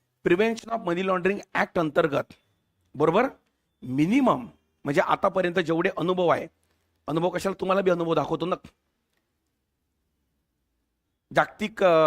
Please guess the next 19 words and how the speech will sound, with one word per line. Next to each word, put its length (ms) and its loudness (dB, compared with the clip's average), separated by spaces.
त्याला 160 -10
काय 100 -6
म्हणतात 180 -4
ते, 140 -4
प्रवक्ते 560 0
संजय 440 0
भाऊ 220 2
राऊत 160 2
आहे 140 -4
ना 80 -2
का, 120 -8
"सौ 200 2
दाऊद 240 0
एक 180 -2
राऊत" 220 0
असं 200 -6
स्लोगन 300 0
आहे 80 0
त्यांच्याबद्दल, 460 0